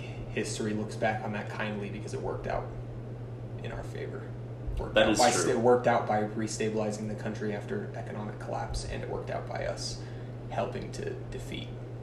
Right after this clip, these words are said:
Speaker 1: the Axis
Speaker 2: Yeah.
Speaker 1: war. But, like, if
Speaker 2: Like
Speaker 1: it hadn't done that, then we'd be like, "F D R was literally a tyrant.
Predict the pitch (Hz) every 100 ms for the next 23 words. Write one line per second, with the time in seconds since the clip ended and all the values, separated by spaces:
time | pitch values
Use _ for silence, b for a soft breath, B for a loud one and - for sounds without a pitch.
0 | - - 120 123 123 - - - - -
1 | 143 117 117 - - - - - - 95
2 | 123 139 117 113 107 107 B B B 123
3 | 110 107 104 113 117 - - B B B
4 | - - 113 110 101 - - - - -
5 | - - - - - 110 151 160 131 113
6 | 117 104 -